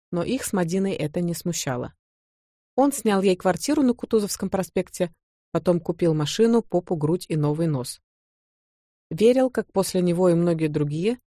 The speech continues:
что был у Мадины первым и единственным.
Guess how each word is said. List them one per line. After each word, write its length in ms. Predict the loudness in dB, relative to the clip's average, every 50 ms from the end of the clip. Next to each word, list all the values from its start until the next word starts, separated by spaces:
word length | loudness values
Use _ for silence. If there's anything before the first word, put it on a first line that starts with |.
| _ _ _ _ _ _ _
что 180 | -4 -2 -2 2
был 180 | 4 4 4
у 60 | 4 4
Мадины 360 | 4 4 4 4 2 2 0
первым 380 | 0 0 0 0 0 0 -2
и 120 | -2 -2 -2
единственным. 720 | -2 -2 -2 -2 -2 -2 -4 -4 -4 -4 -4 -4 -6